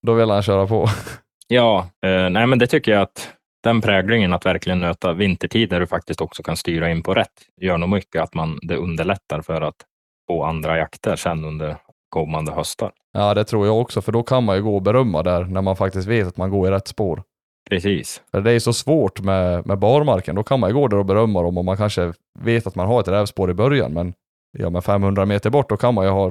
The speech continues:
Speaker 1: om de går vindar så kan det ha sprungit iväg ett rådjur framför dem.
Speaker 2: Ja, men precis. Snön är ju faktiskt ett, ett otroligt bra hjälpmedel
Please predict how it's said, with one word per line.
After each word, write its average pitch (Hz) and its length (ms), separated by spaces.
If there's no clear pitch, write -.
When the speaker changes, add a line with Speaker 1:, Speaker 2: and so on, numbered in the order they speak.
Speaker 1:
om 113 140
de 113 120
går 117 140
vindar 110 340
så 95 120
kan 110 160
det 98 60
ha 92 60
sprungit 98 240
iväg 95 160
ett 90 120
rådjur 120 260
framför 92 340
dem. 82 120
Speaker 2:
Ja, 117 120
men 131 200
precis. 113 520
Snön 113 300
är 101 100
ju 92 60
faktiskt 87 460
ett, - 140
ett - 160
otroligt 95 480
bra 95 200
hjälpmedel 82 560